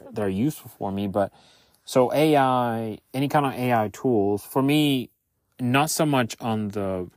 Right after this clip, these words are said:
creating images. I don't have a, a job that images need to be created by me. So I don't find a lot of time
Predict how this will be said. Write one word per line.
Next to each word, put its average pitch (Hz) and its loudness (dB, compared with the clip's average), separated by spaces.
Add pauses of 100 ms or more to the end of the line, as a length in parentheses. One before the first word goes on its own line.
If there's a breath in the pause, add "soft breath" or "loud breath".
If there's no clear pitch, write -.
creating 113 0
images. 117 -2
I 110 -8
don't 104 -6
have 107 -4
a, 87 -4 (160)
a 98 -12
job 92 -6
that 92 -2 (440)
images 113 -2
need 147 -6
to - -10
be 151 -2
created 156 -4 (160)
by 151 -2
me. 160 -6 (1000 loud breath)
So - 2
I 120 8
don't 120 -2
find 120 0 (500)
a 110 2
lot 101 4
of 98 0
time 95 -6